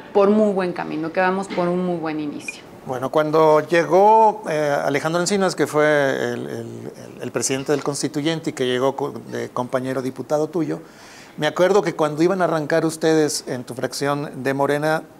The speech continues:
Speaker 2: decían que iban a sacar una ley por semana precisamente para cumplir con los tiempos,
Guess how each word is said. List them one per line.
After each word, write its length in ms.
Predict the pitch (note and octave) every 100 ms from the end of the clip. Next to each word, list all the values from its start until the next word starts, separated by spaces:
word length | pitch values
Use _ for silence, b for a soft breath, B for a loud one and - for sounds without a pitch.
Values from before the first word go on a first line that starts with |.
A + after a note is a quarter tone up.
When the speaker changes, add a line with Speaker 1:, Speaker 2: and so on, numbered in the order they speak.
| - -
Speaker 2:
decían 540 | C3+ - D#3 D3 C#3+
que 100 | C3+
iban 220 | D3 C#3+ C#3
a 80 |
sacar 500 | C3 C3 C#3 C#3 C#3 - B B B B -
una 280 | G3+ G#3+ F3+
ley 220 | D#3+ E3
por 220 | D#3+ D#3
semana 440 | D3+ D3 C#3+ D3 E3
precisamente 600 | B2+ A#2 A#2+ C3+ C3+ C#3
para 200 | C3+ C3
cumplir 280 | B2+ B2+ C#3
con 120 | C#3
los 160 | B2+
tiempos, 420 | D3+ D3 D3+ D#3+